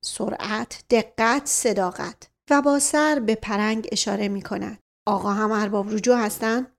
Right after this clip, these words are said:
یعنی فی الواقع هم بله هم نه. ایشون یه کار اداری دارن که مشغول مطالعه‌اش هستن. نفهمیدم. مشغول مطالعه؟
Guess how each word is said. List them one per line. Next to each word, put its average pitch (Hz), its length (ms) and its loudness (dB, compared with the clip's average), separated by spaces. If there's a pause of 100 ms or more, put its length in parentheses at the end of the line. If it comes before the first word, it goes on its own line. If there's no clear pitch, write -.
(320)
یعنی 277 720 4
فی - 160 0
الواقع 254 380 6
هم 277 340 2
بله 285 420 4
هم 262 300 2
نه. 226 220 -2 (340)
ایشون 339 340 2
یه 330 160 4
کار 302 260 4
اداری 214 460 4
دارن 240 420 2
که 302 140 -2
مشغول 285 460 2
مطالعه‌اش 220 720 0
هستن. - 380 -10 (720)
نفهمیدم. 208 800 -2 (140)
مشغول 202 420 -4
مطالعه؟ 214 760 -2